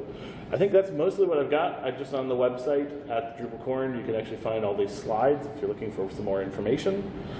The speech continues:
And I would love to answer any questions people have about internet security, personal internet security. I, I just didn't really go into, uh, being secure as a web developer and kind of how your company should be set up in security, 'cause that's a whole other question, I think, that, uh,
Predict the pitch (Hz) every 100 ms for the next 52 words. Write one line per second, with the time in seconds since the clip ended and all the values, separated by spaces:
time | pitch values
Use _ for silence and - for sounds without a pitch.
0 | - - - 110 107 104 82 107 107 107
1 | 107 113 - 127 117 123 123 113 104 104
2 | 107 - - 110 104 120 107 104 101 98
3 | 92 - - - - - - - - -
4 | - - 110 107 104 - 101 110 104 101
5 | 98 101 98 104 101 98 98 98 101 92
6 | 95 92 127 160 - 151 151 160 - 160
7 | 127 123 120 113 113 113 123 110 101 101
8 | 95 90 90 - - - - - - -
9 | - - - - - - - 131 123 135
10 | 135 135 127 113 107 117 135 131 131 127
11 | 135 123 110 110 123 117 - 117 110 127
12 | 123 139 143 139 139 147 143 - - -
13 | 156 147 147 139 135 120 131 107 104 95
14 | 120 - 120 113 110 117 110 107 98 98
15 | 101 92 95